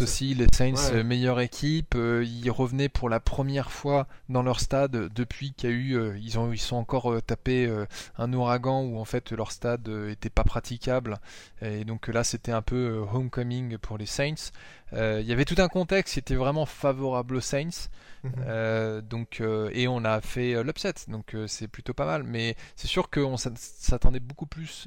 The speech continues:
Speaker 2: à nous voir gagner contre la Washington Football Team et
Speaker 1: Ah
Speaker 2: les
Speaker 1: bah oui.
Speaker 2: Atlanta Falcons, euh,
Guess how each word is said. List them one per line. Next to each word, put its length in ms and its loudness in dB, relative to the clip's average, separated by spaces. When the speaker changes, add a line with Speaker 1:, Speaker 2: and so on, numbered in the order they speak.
Speaker 2:
à 120 -8
nous 180 -8
voir 380 -8
gagner 300 -8
contre 420 -12
la 80 -8
Washington 460 -10
Football 320 -10
Team 260 -8
et 40 -12
Speaker 1:
Ah 60 -6
Speaker 2:
les 140 0
Speaker 1:
bah 60 0
oui. 60 4
Speaker 2:
Atlanta 340 -2
Falcons, 400 -4
euh, 360 -2